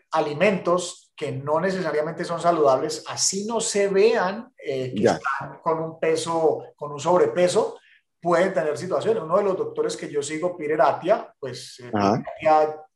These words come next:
Speaker 1: prácticamente llegó a diabetes tipo dos, un triatlonista, o sea, uno de estos doctores que está enfocado en longevidad, porque comía muchas cosas que no debía. El man se veía así súper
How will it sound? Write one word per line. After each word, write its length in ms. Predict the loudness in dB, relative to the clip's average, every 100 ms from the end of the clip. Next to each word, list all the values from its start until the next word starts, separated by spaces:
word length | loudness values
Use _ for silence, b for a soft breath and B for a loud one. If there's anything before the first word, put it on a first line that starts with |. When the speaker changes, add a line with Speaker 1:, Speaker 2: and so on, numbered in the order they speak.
| _
Speaker 1:
prácticamente 640 | -2 -2 -2 -2 0 -2
llegó 300 | -2 0 2
a 60 | 4
diabetes 460 | 4 4 2 -4
tipo 280 | -10 -10 -2
dos, 200 | 4 4
un 160 | 4 -4
triatlonista, 840 | 0 2 2 -2 -4 -4 -2 -2 -2
o 40 |
sea, 120 | -4
uno 180 | -6 -4
de 60 | -4
estos 160 | -2
doctores 280 | -4 -4 -8
que 20 |
está 120 | -8 -10
enfocado 340 | -8 -4 -4
en 60 | -4
longevidad, 500 | -8 -6 -2 -2 B B B _
porque 840 | 6 8 8 2 -10 _ -10 -8
comía 400 | -6 -8 -8 -10
muchas 360 | -10 -6 -6 -6
cosas 300 | -6 -6 -6
que 100 | -6
no 80 | -6
debía. 400 | -6 2 4 4
El 100 | 0
man 200 | -6 -4
se 140 | 4
veía 340 | 6 6 6 6
así 240 | 6 0
súper 540 | -2 -6 -2 -2 -2